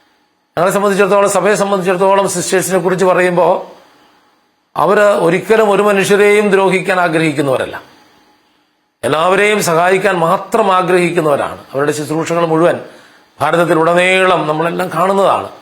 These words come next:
ആ ഒരു ശുശ്രൂഷയിലും വിദ്യാഭ്യാസത്തിലും ഒക്കെ മാത്രമാണ് അവർ, ആ, ശ്രദ്ധ ചെലുത്തിയിട്ടുള്ളത്. കത്തോലിക്കാ സഭയ്ക്ക് രാഷ്ട്രീയമില്ല. ഞങ്ങളുടെ വിശ്വാസം രാഷ്ട്രീയവുമായി കൂടിക്കുഴഞ്ഞതല്ല.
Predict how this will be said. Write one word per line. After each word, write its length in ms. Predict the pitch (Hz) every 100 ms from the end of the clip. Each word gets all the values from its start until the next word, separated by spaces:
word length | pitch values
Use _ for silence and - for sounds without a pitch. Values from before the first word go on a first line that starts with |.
| - _ _ -
ആ 80 | 147
ഒരു 220 | 156 147
ശുശ്രൂഷയിലും 640 | 147 147 151 151 147 143
വിദ്യാഭ്യാസത്തിലും 760 | 143 135 147 147 147 135 139 139
ഒക്കെ 120 | 135
മാത്രമാണ് 580 | 135 139 143 143 123 120 - - - _ -
അവർ, 180 | 131 135 131 123 - - _ -
ആ, 220 | 123 127
ശ്രദ്ധ 260 | 123 131 147
ചെലുത്തിയിട്ടുള്ളത്. 640 | 139 117 113 104 95 87 - - _ _ _ _ _ _ - - -
കത്തോലിക്കാ 380 | 135 165 165 180
സഭയ്ക്ക് 440 | 175 160 165 175 151 - - - _ _ _ _ 131
രാഷ്ട്രീയമില്ല. 600 | 143 165 - 185 170 139 117 - - _ _ _ _ _ _ _ _ _ _ _ _ _ _ _ 131
ഞങ്ങളുടെ 200 | 175 196
വിശ്വാസം 440 | 190 202 190 196
രാഷ്ട്രീയവുമായി 600 | 175 180 180 208 196 185
കൂടിക്കുഴഞ്ഞതല്ല. 1000 | 180 180 185 180 175 170 170 156 -